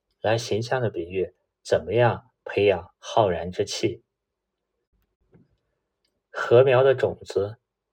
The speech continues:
就类似于志气，立志是培养浩然之气的开端。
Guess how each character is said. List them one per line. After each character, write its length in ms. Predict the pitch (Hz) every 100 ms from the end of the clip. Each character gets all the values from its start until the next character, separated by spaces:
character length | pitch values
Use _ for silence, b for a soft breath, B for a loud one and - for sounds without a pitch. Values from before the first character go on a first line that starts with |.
| _ _ _
就 280 | 131 110
类 200 | 107 123
似 220 | 104 - 110
于 180 | 98
志 300 | 98 - -
气， 380 | 98 - - - _ _ _ _ _ _ _ _ _ _
立 280 | - 127 131
志 260 | 113 131 107
是 160 | -
培 220 | - 101
养 180 | 98 87
浩 180 | - 98
然 200 | 87 87
之 160 | - 92
气 180 | -
的 140 | - 87
开 220 | - 90
端。 280 | 87 90 87